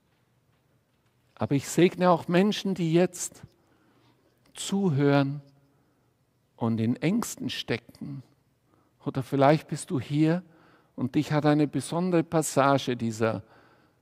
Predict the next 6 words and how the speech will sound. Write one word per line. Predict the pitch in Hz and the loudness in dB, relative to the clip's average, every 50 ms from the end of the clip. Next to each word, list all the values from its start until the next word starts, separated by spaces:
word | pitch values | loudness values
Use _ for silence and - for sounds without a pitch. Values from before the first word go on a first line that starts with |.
| _ _ _ | _ _ _
kurzen | - - - 156 - - - - 160 143 | -6 -4 -2 -2 -2 -4 -6 -6 -6 -6
Predigt | - - 143 120 117 120 113 120 117 107 - - _ - - - _ _ _ _ _ _ _ _ _ _ _ | -6 -4 0 0 0 0 0 -2 -4 -4 -6 -14 _ -20 -20 -20 _ _ _ _ _ _ _ _ _ _ _
sehr | - - - - - - 139 139 135 | -8 -8 -8 -2 0 2 4 4 4
ins | 123 117 - - | 2 0 -2 -4
Herz | - 127 120 110 _ - - | -4 -2 -2 -2 _ -8 -12
getroffen. | - - _ - - - - - _ - - | -12 -12 _ -12 -16 -16 -16 -16 _ -20 -20